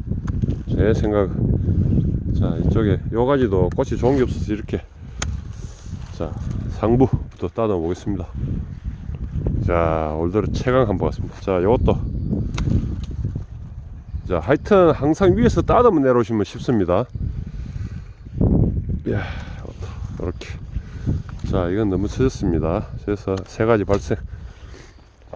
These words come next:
아, 춥네. 자. 자, 여기는, 아, 여기 좀 길긴 긴데, 그지?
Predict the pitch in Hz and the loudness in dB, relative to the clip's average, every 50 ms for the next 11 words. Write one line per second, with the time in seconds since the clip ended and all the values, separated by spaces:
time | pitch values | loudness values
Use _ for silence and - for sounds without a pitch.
0 | - - - - - - - - - - - - - - - - - - - - | -6 -4 -4 -2 -4 -2 -4 -4 -4 -4 -2 -2 -2 -2 -2 -2 -4 -4 -4 -6
1 | - - - - - - - - - - - - - - - - - - - - | -6 -8 -8 -8 -4 -4 -2 0 0 0 0 -2 -4 -4 -4 -6 -6 -8 -8 -8
2 | - - - - - - - - - 95 98 98 90 85 82 80 - - - - | -10 -10 -10 -10 -12 -14 -14 -12 -8 -6 -6 -4 -4 -4 -4 -6 -6 -6 -6 -4
3 | - 98 90 - - - - - - - - - - - - - - - - - | -4 -2 -2 -2 0 0 0 2 2 0 -2 -2 -2 -2 0 2 2 2 4 2
4 | - - - - - - - - - - - - - - - - - - - - | 2 0 0 -2 -4 -4 -8 -6 -2 -2 -2 0 -2 -4 -2 -2 -2 -2 -2 -4
5 | - - - - - - - - - - - - - - - - - - - - | -6 -8 -12 -14 -14 -10 -6 -2 -2 0 0 0 0 0 0 0 0 0 0 2
6 | - - - - - - - - - - - - - - 123 123 - - - - | 2 4 4 6 6 6 6 4 6 6 6 6 6 4 4 4 2 4 4 4
7 | - - - - - - - - - 104 - - - - 113 107 104 - - - | 4 4 4 2 2 0 0 0 0 0 2 2 2 2 2 2 4 4 4 4
8 | - 113 107 104 113 120 117 117 101 95 87 85 92 - | 2 0 -2 -2 -2 0 0 0 0 0 -2 -2 -4 -6